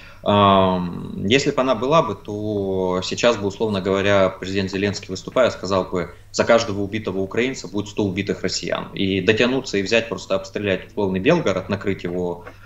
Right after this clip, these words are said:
шквальным огнём, у Украины вообще никаких проблем нет. Мы туда достреливаем чуть ли не с рогатки.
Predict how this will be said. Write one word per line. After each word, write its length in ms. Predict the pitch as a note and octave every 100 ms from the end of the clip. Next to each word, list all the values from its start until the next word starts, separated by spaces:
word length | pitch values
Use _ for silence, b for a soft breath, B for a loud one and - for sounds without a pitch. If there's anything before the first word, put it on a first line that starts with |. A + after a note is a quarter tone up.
| B
шквальным 480 | - - A2 G2 G2+
огнём, 360 | A2 D3 D#3+ G#2+
у 80 | G2+
Украины 400 | G2+ B2 B2 G2
вообще 360 | G#2+ - -
никаких 340 | F2 D#2+ - -
проблем 360 | E2+ E2 D#2+
нет. 140 | D#2+ - -
Мы 80 | A#2
туда 220 | A#2 G#2
достреливаем 500 | G2 G2+ C3+ B2 G2+
чуть 160 | F#2+ F#2+
ли 80 | G2+
не 340 | G2 F#2+ F#2
с 120 | F2+
рогатки. 400 | G2 F#2 D#2+ -